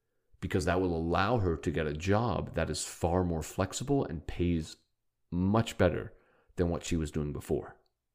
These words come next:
How do we set ourselves up?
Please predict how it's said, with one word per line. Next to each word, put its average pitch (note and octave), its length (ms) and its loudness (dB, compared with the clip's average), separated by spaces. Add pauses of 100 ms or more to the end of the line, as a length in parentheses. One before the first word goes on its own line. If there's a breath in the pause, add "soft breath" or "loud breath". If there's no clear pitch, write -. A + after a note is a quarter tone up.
(2500)
How G#2 200 4
do A#2 80 8
we A2 120 6
set F#2+ 220 4
ourselves E2 400 2
up? - 260 -6